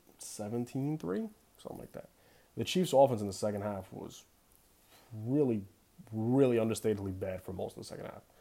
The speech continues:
Uh, they really struggled to move the ball, and they didn't score until very, very late when the game was nearly out of hand. They lost by, I think, eight, but they scored a touchdown, and then the Rays never gave a ball back, and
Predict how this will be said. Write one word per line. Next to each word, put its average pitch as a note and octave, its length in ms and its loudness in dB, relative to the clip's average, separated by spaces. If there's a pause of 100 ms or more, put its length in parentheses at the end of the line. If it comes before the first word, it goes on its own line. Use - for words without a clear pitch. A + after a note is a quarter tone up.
(760)
Uh, - 380 -4
they G#2+ 80 0
really C3 300 8
struggled B2+ 320 8
to B2 40 4
move B2 160 6
the A2 60 4
ball, G#2+ 320 6
and G#2 100 0
they G2+ 140 -2 (100)
didn't A#2 220 0
score G#2+ 300 2
until G2+ 240 -6
very, G#2+ 300 -4
very G2 180 -4
late F#2 260 -8 (180)
when F#2+ 280 -8
the F#2+ 80 -4
game G2+ 220 -2
was F#2+ 280 -6
nearly A2 340 2
out F#2+ 120 -4
of F#2 60 -8
hand. F#2 260 -10 (400)
They A2+ 80 0
lost A#2+ 200 8
by, G#2+ 360 6 (100)
I G2+ 60 -4
think, G#2 240 0
eight, A2 300 0 (260)
but G2+ 240 -4 (1080)
they G2+ 60 -6
scored A#2 260 10
a G#2+ 40 -8
touchdown, A2 380 4
and G#2 80 2
then G#2 220 -2
the G2 60 -6
Rays G#2 420 -2
never G2+ 160 -2
gave F#2+ 120 -4
a F#2+ 60 -4
ball G2+ 200 -2
back, F#2 280 -4
and G2 160 -10